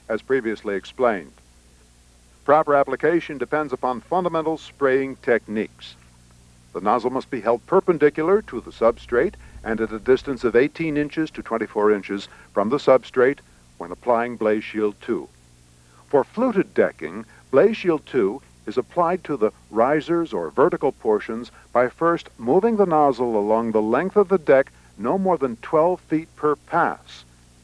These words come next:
The product will also build up on a portion of the crest and valleys adjacent to the riser being sprayed.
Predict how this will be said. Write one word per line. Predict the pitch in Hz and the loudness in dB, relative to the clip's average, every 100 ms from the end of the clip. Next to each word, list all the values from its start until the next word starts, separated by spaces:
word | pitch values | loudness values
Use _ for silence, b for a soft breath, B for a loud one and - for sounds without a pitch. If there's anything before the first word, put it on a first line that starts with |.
| _ _ _ | _ _ _
The | 90 | -2
product | - 120 135 120 | 2 2 2 0
will | 110 | 2
also | 113 190 - 117 110 b b - | 2 2 0 -2 -4 b b 0
build | 156 127 | 2 4
up | 156 - | 2 2
on | 98 | -6
a | 101 | -8
portion | - 170 180 - 147 | -8 -6 -6 -8 -12
of | 117 | -10
the | 104 - | -10 -12
crest | - 160 160 - | -6 -4 -4 -8
and | 139 107 | -10 -4
valleys | 117 156 156 110 120 b b | 0 0 -2 -6 -8 b b
adjacent | 117 117 151 180 113 - | -4 2 2 2 -6 -8
to | 98 | -6
the | 95 | -2
riser | 101 117 135 143 | 0 0 0 -8
being | 113 101 107 139 | -8 -8 -8 -12
sprayed. | - - 170 113 | -12 -4 -2 -2